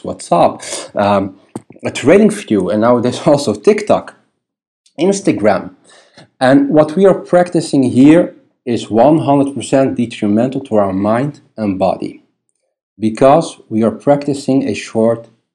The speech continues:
attention span. Our focus is fragmented, and then it's hard to learn,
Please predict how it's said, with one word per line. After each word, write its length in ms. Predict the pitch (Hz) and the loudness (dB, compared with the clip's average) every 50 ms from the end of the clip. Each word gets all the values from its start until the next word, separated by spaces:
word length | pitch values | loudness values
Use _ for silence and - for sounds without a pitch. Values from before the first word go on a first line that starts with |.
| _ _ _ _ | _ _ _ _
attention 600 | 107 104 - _ - 127 139 143 - - - 90 | -18 -16 -8 _ 0 0 2 0 0 -4 -6 -8
span. 420 | 87 - - - - - - - - - - _ _ _ _ - 104 | -10 -12 -14 -12 -8 -8 -8 -8 -10 -14 -18 _ _ _ _ -4 -4
Our 100 | 104 98 | -4 -4
focus 600 | - - - 143 147 160 165 156 - 113 110 107 - - | -6 -4 0 2 2 2 2 0 -2 -4 -4 -4 -6 -8
is 140 | 123 - - - - - | -8 -8 -8 -12 -6 -4
fragmented, 760 | 135 120 113 82 92 101 110 127 139 143 139 139 - - - - _ _ - - _ _ _ - 135 | -2 -2 -2 -2 -4 -2 0 0 0 0 -2 -4 -8 -12 -14 -20 _ _ -20 -20 _ _ _ -2 0
and 100 | 127 123 107 101 101 110 | 2 2 2 0 2 4
then 220 | 143 147 165 180 190 - - - - | 4 6 6 4 2 0 -4 -6 -8
it's 160 | 131 - - - - | -10 -10 -12 -8 -2
hard 200 | 117 123 135 135 135 - | 0 2 2 2 0 -4
to 80 | - 107 101 95 | -8 -6 -6 -4
learn, 180 | 98 92 92 | -4 -6 -6